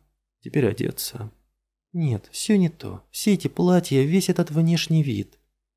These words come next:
Рада смотрела на свое отражение, и женщина напротив совершенно не нравилась ей. Она больше не могла сохранять этот образ,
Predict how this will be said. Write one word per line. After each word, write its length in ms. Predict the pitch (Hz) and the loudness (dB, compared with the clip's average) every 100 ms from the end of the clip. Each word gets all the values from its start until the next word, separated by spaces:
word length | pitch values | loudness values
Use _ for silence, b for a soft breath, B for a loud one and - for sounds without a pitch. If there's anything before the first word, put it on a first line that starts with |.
| _ _ _ _ _ _ _ _ | _ _ _ _ _ _ _ _
Рада 260 | 104 98 101 | -4 -2 -2
смотрела 460 | - 110 123 131 | -4 -2 0 0
на 80 | 107 | 0
свое 380 | 101 107 113 113 | -4 -4 0 0
отражение, 680 | - 117 117 143 123 101 - | 0 -4 -2 -2 0 -2 -4
и 80 | 139 | -4
женщина 460 | 139 151 139 110 110 | -2 -2 -2 -2 -2
напротив 520 | 120 123 143 - - | -2 0 -2 -2 -6
совершенно 680 | - 135 143 - 156 156 143 | -4 -2 -2 -4 -2 0 0
не 160 | 139 | 0
нравилась 540 | 143 131 110 98 - - | 0 0 -2 -4 -6 -8
ей. 360 | - - 104 _ _ _ _ _ _ _ _ _ | -10 -10 -14 _ _ _ _ _ _ _ _ _
Она 240 | 107 110 | -4 -4
больше 400 | 104 117 117 120 | -2 -2 -2 -2
не 80 | 117 | -2
могла 280 | 120 131 135 | -2 -2 -2
сохранять 540 | 120 - - 117 131 | -4 -6 -4 -2 -2
этот 240 | 110 107 110 | -2 -4 -4
образ, 460 | 98 101 95 - | -6 -6 -8 -14